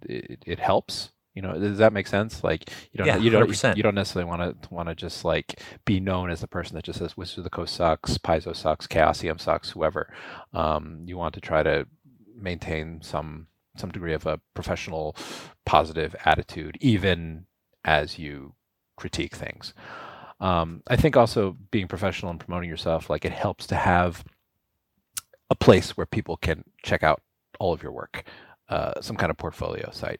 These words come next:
Speaker 1: because they're gonna ask for that. Um, usually it's, like, a writing sample and a link to something that you've previously done. And if you just have a web page, it's a lot easy, a lot easier than, than,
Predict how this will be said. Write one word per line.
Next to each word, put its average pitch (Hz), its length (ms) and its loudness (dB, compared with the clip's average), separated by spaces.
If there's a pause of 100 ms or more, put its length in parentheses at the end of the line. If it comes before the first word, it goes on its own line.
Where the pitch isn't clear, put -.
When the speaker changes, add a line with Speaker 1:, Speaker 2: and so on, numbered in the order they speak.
(120)
Speaker 1:
because 85 340 -8 (160)
they're 107 120 0
gonna 87 160 4
ask 78 260 4
for - 100 -8
that. - 300 -4 (400)
Um, - 540 -4 (120)
usually 113 380 0
it's, - 140 -4
like, 85 180 -2
a 76 40 -4
writing 104 220 2
sample 92 460 0 (260)
and 82 540 0
a 87 80 0
link 87 200 6
to 90 100 -8
something 80 240 -8
that - 140 -8
you've - 100 -14
previously 80 420 -8
done. 76 220 0
And 82 120 -4
if 76 120 -2
you 101 60 -10
just 95 160 -8
have 90 540 6
a - 160 -6
web 95 300 -2
page, 92 500 2 (560)
it's - 220 -6
a 98 80 0
lot 85 300 6
easy, 78 460 -10 (240)
a 92 60 0
lot 92 240 6
easier 82 340 -8
than, 76 360 -8 (160)
than, 80 320 -6